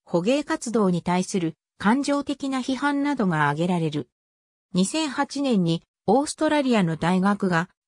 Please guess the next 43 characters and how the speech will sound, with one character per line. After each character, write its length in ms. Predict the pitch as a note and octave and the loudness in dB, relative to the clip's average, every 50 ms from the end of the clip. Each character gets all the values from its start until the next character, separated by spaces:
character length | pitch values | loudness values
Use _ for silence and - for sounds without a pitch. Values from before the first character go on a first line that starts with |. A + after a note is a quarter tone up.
| _ - | _ 2
オ 160 | G3 C4 C#4+ | 2 2 2
ー 40 | D4+ | 0
ス 80 | - | -2
ト 160 | - D#4+ D#4 | -2 0 2
ラ 100 | D4+ D4 | 2 2
リ 160 | C#4+ C4 A#3+ A3 | 2 2 2 2
ア 60 | G3+ | 2
人 240 | G#3+ G#3+ F#3 D#3+ - | 2 2 0 0 -2
一 280 | - F3+ - - A#3 A#3+ | -4 -6 -4 0 0 2
万 240 | B3 B3 B3+ B3 A3 | 2 2 2 2 2
二 100 | G#3+ F#3+ | 2 2
千 300 | - - D#4 D4+ B3+ G3 | 0 0 0 0 0 2
五 120 | F#3 F3+ | 2 2
百 300 | F#3 A3 B3 - - C#4 | 2 0 -2 -2 -2 0
人 200 | B3+ A#3+ G#3+ F3+ | 2 2 2 2
を 100 | D3+ C#3 | 2 0
対 220 | - E3+ E3+ F#3+ F#3 | 0 0 0 0 0
象 280 | - - G#3 G3 G3 | 0 0 0 2 2
に 220 | F#3+ F3+ F3+ F#3+ - _ _ _ _ | 2 2 0 -2 -4 _ _ _ _
人 200 | - F#3+ B3+ D4+ - | -2 0 0 0 0
種 120 | - D#4 | -2 -4
差 160 | D4+ - C#4+ | -4 -4 -2
別 260 | C4+ C4+ B3 - B3 A3+ | -2 0 0 0 2 2
に 140 | G3+ G3 | 2 2
つ 140 | - - B3 | 0 -2 -4
い 100 | C4 A#3+ | -4 -4
て 140 | - F3+ D#3 | -2 -4 -2
十 240 | D3 - A#3 C#4 C4 | 0 0 0 2 2
年 200 | A3+ G#3+ G3 F#3 | 4 4 4 2
か 160 | - - G#3+ | 0 -4 -4
け 120 | G#3 A3+ G#3 | -4 -4 -2
て 140 | - E3+ D#3+ | -2 -4 -2
調 200 | - G#3 G3 G3 | 0 0 0 0
査 140 | - F#3 | 0 -4
し 120 | F3+ - - | -6 -6 -6
た 140 | - D#3 D3 | -6 -6 -6
結 240 | - - D3 - _ - | -4 -6 -8 -8 _ -4
果 160 | - F3 E3 | -2 -2 0
を 200 | E3 D#3+ D#3+ - _ _ _ _ | 0 -2 -2 -6 _ _ _ _
発 220 | - - - - _ _ - | -4 -2 -2 -2 _ _ -2
表 160 | G#3+ G#3 G3 | -2 -2 -2
し 100 | - - | -4 -4
た。 220 | - G3 F3 - | -4 -4 -4 -6